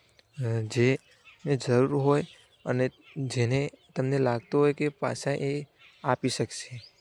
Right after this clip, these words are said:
એવા લોકોને આપવાના. અને કોઈ ગરીબ હોય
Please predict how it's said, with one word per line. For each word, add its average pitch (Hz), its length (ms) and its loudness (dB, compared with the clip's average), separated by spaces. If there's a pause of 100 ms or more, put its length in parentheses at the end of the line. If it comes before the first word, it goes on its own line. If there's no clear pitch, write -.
(220)
એવા 127 240 4
લોકોને 139 460 0
આપવાના. 139 520 -2 (140)
અને 131 240 -4 (680)
કોઈ 143 220 0 (180)
ગરીબ 131 300 2 (220)
હોય 123 180 4